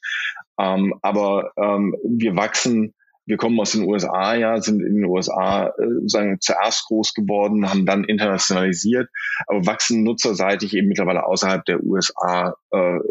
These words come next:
sagen, deutlich schneller. Die Mehrheit der Nutzer ist außerhalb der U S A.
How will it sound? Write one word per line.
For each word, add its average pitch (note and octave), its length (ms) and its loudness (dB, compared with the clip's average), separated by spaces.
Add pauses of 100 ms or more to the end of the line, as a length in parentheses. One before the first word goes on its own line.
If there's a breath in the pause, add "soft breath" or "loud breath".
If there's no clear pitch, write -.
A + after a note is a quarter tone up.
sagen, F#2+ 300 0
deutlich F2 260 0
schneller. A2+ 400 0
Die F#2+ 140 0
Mehrheit F#2+ 320 2
der F#2+ 80 0
Nutzer F#2 300 0
ist - 180 -4
außerhalb G2 380 -2
der F#2 180 0
U G#2 160 0
S F#2 160 -4
A. F#2 320 -2